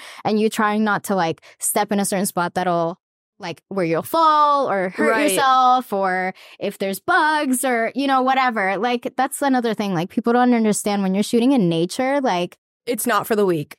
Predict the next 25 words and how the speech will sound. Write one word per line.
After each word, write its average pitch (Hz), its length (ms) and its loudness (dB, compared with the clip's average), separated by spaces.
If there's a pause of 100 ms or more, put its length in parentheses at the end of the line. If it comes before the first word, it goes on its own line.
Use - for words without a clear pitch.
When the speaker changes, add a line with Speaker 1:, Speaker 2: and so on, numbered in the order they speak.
Speaker 1:
No. 185 320 0
Speaker 2:
You 240 140 2
can 240 140 2
ask 196 340 -2
any 196 200 2
of 185 100 0
my 185 120 0
girls 160 340 -2
this 196 100 -8
past 175 340 -4
year. 170 160 -2
Like, 117 260 -2
it 202 200 0
is 214 180 2
not 190 480 4
for 165 380 2
the 160 120 0
weak. 139 360 -4
There's 180 260 0
girls 175 400 0
that - 220 -2
were 185 180 -2
out - 240 -2
there 233 320 0
in 175 300 -4